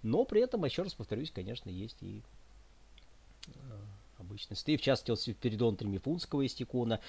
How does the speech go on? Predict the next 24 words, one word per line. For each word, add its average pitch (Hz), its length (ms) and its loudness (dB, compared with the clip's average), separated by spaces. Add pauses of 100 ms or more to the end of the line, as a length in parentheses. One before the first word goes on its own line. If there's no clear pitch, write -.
(120)
и 127 80 8
его 139 200 12
башмачок 131 600 6
знаменитый, 95 520 -2
да, 117 180 4
ну, 110 180 2
башмачки, 101 520 0
они 92 220 -2
постоянно 90 460 -2
вот, 90 160 -8
э, 101 280 -12
как 95 160 -8 (120)
у 98 120 -2
него 95 140 0
стираются, 135 580 4
да, 90 140 0
на 87 120 -2
новые 131 280 0
заменяются. 101 680 -4 (320)
Вот 92 100 -6
башмачок, 92 520 2
в - 40 -10
котором 104 380 0
он 104 160 -6